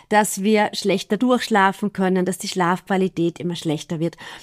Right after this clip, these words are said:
Und, ähm, ich habe heute mit einer Expertin, mit der Frau Doktor Holzinger, genau zu diesem Thema gesprochen. Und ich habe sie gefragt, was können wir denn tun,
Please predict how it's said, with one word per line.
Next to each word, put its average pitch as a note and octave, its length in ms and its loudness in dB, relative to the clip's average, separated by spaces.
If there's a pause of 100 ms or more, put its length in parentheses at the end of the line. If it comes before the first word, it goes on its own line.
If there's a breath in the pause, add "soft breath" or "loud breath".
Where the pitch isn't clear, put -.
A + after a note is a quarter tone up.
(200 loud breath)
Und, G#3 360 4
ähm, G#3+ 280 4
ich - 120 -2
habe B3 180 2
heute A#3+ 220 4
mit B3 180 2
einer G#3 220 2
Expertin, G#3+ 920 0
mit G#3 140 0
der G3 80 -4
Frau - 80 -4
Doktor F3+ 320 -6
Holzinger, A3+ 440 -2 (340 loud breath)
genau G#3 340 6
zu B3 180 -2
diesem A#3+ 440 0
Thema G3 320 2
gesprochen. C#3 840 -6
Und F#3 100 -4
ich G#3 60 -2
habe A3+ 140 -2
sie B3 100 -4
gefragt, A3 460 -2 (240 loud breath)
was - 260 2
können C#4 400 4
wir B3+ 220 2
denn A#3 280 0
tun, B3+ 540 4